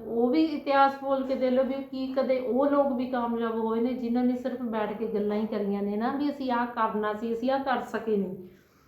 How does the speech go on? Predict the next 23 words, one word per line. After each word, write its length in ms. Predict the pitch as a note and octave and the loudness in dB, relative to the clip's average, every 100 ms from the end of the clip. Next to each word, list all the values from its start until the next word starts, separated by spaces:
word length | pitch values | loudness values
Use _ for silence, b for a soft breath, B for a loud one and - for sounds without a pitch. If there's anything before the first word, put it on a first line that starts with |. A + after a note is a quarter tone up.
| _ _ _ _ _ b b b - | _ _ _ _ _ b b b -6
ਇਹ 180 | D4 F#4 | 0 2
ਚੀਜ਼ਾਂ 320 | F4+ B3 C#4 | 2 2 2
ਨੇ 120 | C4+ | 2
ਜੀ, 460 | C4+ B3+ D4 D4 C4+ | 0 2 2 2 2
ਜੇ 140 | A#3 | 0
ਮਿਹਨਤ 360 | C4+ C4 B3 C4 | 0 4 2 2
ਕਰਾਂਗੇ 380 | B3 A#3+ B3 B3+ | 0 2 4 2
ਤਾਂ 140 | B3+ | 0
ਕਾਮਯਾਬ 500 | A#3+ A3+ A3 G#3+ A3 | -2 -2 -2 -2 -2
ਜ਼ਰੂਰ 320 | A3+ - G#3+ G#3+ | -4 -8 -8 -4
ਹੋ 100 | A3+ | -2
ਜਾਵਾਂਗੇ। 300 | A#3 A#3 B3+ | 0 0 4
ਮੈਂ 240 | B3 B3 | 4 4
ਆਪਦੀ 400 | A#3+ - G3+ A#3 | 2 0 -2 0
ਓ 60 | B3+ | 2
ਇਹ 160 | B3+ | 2
ਲਾ 160 | B3+ C4 | 2 2
ਲੈਂਦੀ 300 | A#3+ A#3 A#3 | 0 0 0
ਹਾਂ, 80 | A#3+ | 0
ਹਨਾ, 120 | D4+ | 0
ਵੀ 120 | D4 | 0
ਚਲੋ 200 | C#4+ C4+ | -2 -2
ਬਹੁਤ 340 | A3 A3 A3 | 0 0 2